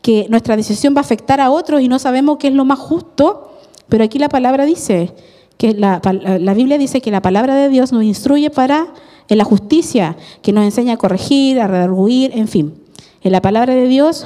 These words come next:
somos equipados. Si no sabes hacer algo, lee la palabra y estoy segura que el Espíritu Santo te va a decir cómo, te va a dar un consejo oportuno.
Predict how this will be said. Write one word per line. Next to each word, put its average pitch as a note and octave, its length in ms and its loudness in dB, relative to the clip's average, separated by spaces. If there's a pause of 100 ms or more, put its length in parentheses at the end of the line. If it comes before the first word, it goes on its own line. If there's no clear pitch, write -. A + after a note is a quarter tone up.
somos B3 460 0
equipados. G3+ 1040 -2 (280)
Si - 200 0
no D4 160 2
sabes E4 340 0
hacer D#4+ 240 0
algo, C4+ 640 0 (800)
lee A#3+ 220 4
la C4 100 2
palabra E3 440 -2 (160)
y F3+ 160 2
estoy F#3 260 0
segura G3 420 0
que C4 60 -6
el A#3+ 80 0
Espíritu A3 320 -2
Santo A#3+ 260 -2
te B3 80 -4
va G3 100 2
a - 20 0
decir F3+ 260 -2
cómo, - 220 -10 (120)
te - 80 -4
va G3 60 2
a F#3+ 40 4
dar G3+ 100 2
un A#3+ 100 -2
consejo A3 460 -2
oportuno. G#3 480 -2